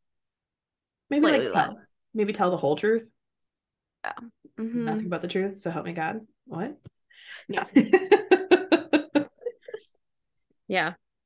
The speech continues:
Speaker 2: That, that definitely changed my view of her.
Speaker 1: Yeah.
Speaker 2: Or at least for a little bit, and then I started liking her again,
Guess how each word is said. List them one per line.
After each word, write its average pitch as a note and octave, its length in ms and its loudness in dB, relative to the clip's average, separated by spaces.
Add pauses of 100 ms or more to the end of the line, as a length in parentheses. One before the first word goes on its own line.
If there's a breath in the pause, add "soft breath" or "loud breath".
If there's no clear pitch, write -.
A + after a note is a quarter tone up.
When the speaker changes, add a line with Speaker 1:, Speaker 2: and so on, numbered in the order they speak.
(380)
Speaker 2:
That, F3+ 380 -6 (1900)
that F#3+ 280 -4 (480)
definitely G#3 1080 -2
changed E3+ 420 -10
my F3 160 -8
view G1+ 220 -14
of - 160 -16
her. G1+ 340 -16 (460)
Speaker 1:
Yeah. C3 240 -6 (460)
Speaker 2:
Or G#3+ 60 4
at A3 40 6
least A3+ 220 2
for G#3+ 80 0
a G3+ 60 4
little E3+ 220 -2
bit, D#3+ 200 -2
and E3 120 -8
then D#3+ 140 -8
I C#3+ 80 -10
started - 420 -12
liking - 300 -16
her F#3 100 -14
again, - 360 -20